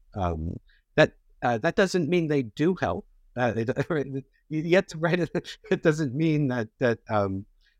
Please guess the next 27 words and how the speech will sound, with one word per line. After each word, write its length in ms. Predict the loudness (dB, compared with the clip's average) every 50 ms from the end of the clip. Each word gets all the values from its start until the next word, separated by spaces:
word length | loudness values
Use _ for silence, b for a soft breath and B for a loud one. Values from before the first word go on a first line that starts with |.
| _ _ -4
that 180 | -4 -2 0
they 180 | 2 2 0 2 2
are 460 | 4 4 4 4 4 2 2 0 -4 -4
an 100 | -2 0
answer 440 | 0 0 0 0 0 0 0 0 0
to 240 | -2 -2 0 0
the 140 | 2 2 0
kinds 320 | 2 4 4 4 4 2 -2
of 120 | -6 0
questions 400 | 2 2 2 2 0 -2 -2 0
we 100 | 2 4
ask 240 | 4 4 4 2 0
in 80 | -4 -4
the 80 | -4
humanities, 640 | -4 -4 -6 -4 0 2 2 2 2 0 -4 -6 -8
but 140 | -8 -8 -8
it's 180 | -6 -6 -6 -8
at 60 | -6 0
least 300 | 2 2 2 2 0 2
a, 260 | 2 4 4 4 0 -2 _ _ _ _ _ _
you 100 | -2 0
know, 120 | 0 0
that's 280 | 2 0 0 0 0 -2
a, 140 | -2 -2 -2 -4 _
a 60 | -10
suggestive, 720 | -6 -4 -4 0 2 4 4 4 4 2 2 2 2 -2 -8 -16 _ _ _ _ _ _ _ _ _ _ _ -4
uh, 160 | -4 -2